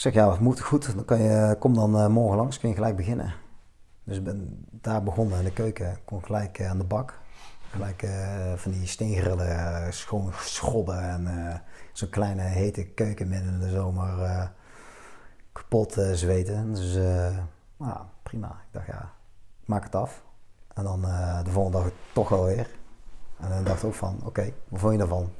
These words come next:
"Ja, mooi." <laughs> Ik was al lang blij dat ik weg was uit het productiewerk. En, eh, uiteindelijk, eh, heb ik daar dus, eh, twee dagen overleefd. En, eh, toen mocht ik daar, eh,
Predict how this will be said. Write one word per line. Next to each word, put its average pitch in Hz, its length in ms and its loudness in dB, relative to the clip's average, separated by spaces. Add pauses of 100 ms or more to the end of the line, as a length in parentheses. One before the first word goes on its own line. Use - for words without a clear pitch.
(140)
"Ja, 101 140 0
mooi." 113 280 4 (460)
<laughs> - 400 -8
Ik - 80 4
was 117 140 10
al 120 60 8
lang 110 160 10
blij 120 200 10
dat 117 100 12
ik 117 60 12
weg 131 180 12
was 117 160 10
uit 101 240 10
het 104 100 2
productiewerk. 98 680 2 (1300)
En, 101 220 2
eh, 101 60 6 (420)
uiteindelijk, 101 480 6
eh, 95 540 8
heb 95 140 6
ik 101 100 -2
daar 98 220 12
dus, 92 260 2
eh, 95 280 10
twee 107 260 6
dagen 98 280 8
overleefd. 104 540 4
En, 101 200 2
eh, 98 180 2
toen 95 180 -2
mocht 98 160 0
ik 92 80 -4
daar, 92 360 -2
eh, 87 260 0